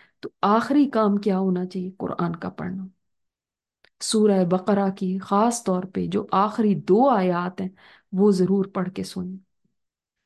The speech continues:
क्योंकि आप सल्लल्लाहु अलैहि वसल्लम ने फरमाया कि जिसने ये दो आयतें पढ़ ली,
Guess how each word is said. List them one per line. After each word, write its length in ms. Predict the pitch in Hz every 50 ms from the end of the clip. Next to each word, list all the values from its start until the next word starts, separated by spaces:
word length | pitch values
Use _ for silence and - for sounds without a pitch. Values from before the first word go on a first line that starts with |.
| _ _
क्योंकि 360 | - 220 233 240 240 233 233
आप 320 | 220 - 196 190 190 196 196
सल्लल्लाहु 560 | - - 190 185 185 185 185 180 180 185 190
अलैहि 120 | 196 196
वसल्लम 360 | 190 185 - 190 180 180 185 196
ने 160 | 202 196 190
फरमाया 480 | 196 185 180 180 180 180 185 196 214
कि 240 | 208 208 208 190 190 - _ - _ _ _ -
जिसने 340 | 220 240 262 - - 254 254
ये 180 | 254 220 226 226
दो 340 | 180 165 - 208 240 269 277
आयतें 420 | 240 196 202 202 202 277 302 285
पढ़ 240 | 285 240 240 247 240
ली, 200 | 247 277 320